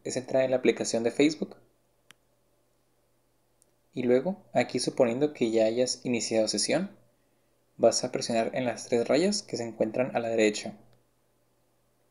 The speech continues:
para que llegues a este menú. Luego, vas a presionar en tu icono de perfil o en tu nombre. Vamos a llegar a nuestro perfil.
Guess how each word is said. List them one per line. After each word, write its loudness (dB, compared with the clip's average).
para -2
que -2
llegues 2
a 0
este 0
menú. -2
Luego, 2
vas -4
a -6
presionar 0
en -4
tu 4
icono 0
de 2
perfil 0
o 0
en -4
tu -4
nombre. -2
Vamos -2
a 0
llegar 4
a 4
nuestro 2
perfil. 0